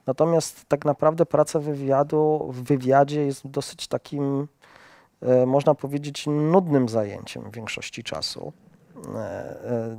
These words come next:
dla wielu może się wydawać, e, bo trzeba dużo siedzieć nad tym, pracować, analizować, e, z czegoś, co, e, wydaje ci się, że nie ma sensu i szukać w tym wszystkim, e, jakichś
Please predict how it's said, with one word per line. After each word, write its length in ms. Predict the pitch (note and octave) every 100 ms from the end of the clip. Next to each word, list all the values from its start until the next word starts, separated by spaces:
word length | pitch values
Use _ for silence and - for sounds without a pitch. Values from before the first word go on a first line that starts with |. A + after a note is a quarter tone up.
| B2
dla 180 | B2 A#2+
wielu 340 | B2 A2+ A2
może 240 | A#2 A2
się 140 | A2 C3
wydawać, 580 | A#2+ G#2+ G#2 - - - - - - - _ -
e, 240 | B2 A#2+ A#2+
bo 540 | D#3+ C3 C3+ C3+ C#3 C#3 _ -
trzeba 400 | - D#3 D3+ C#3+
dużo 360 | C#3+ D#3+ D3+
siedzieć 580 | - - D3 C#3+ C#3 -
nad 240 | C3 C3
tym, 420 | - C3+ C3+ C3+ C#3 -
pracować, 920 | C3+ A#2 C#3 B2+ B2 B2+ B2 - - -
analizować, 1040 | C3 B2+ A#2+ A#2 A#2+ A#2+ A#2 A2 A2+ -
e, 80 | - C#2+ C2+ C2+ - F#2+ - - _
z 300 | - - -
czegoś, 340 | - C3 D3
co, 360 | - - C3 C3 - - - - - _ C3
e, 460 | C3+ C3+ C3+ C3 C3
wydaje 440 | C3 C#3 D3 C#3+
ci 120 | -
się, 160 | D3 D3+
że 160 | C#3+ C#3+
nie 240 | D3 D#3
ma 120 | D3
sensu 640 | B2+ D3 C3+ A#2+ - C3+ C#3
i 120 | D3
szukać 360 | B2+ D#3+ C3+ -
w 40 |
tym 120 | - C3
wszystkim, 460 | - - B2 A2+ -
e, 80 | C#2+
jakichś 440 | - - B2+ -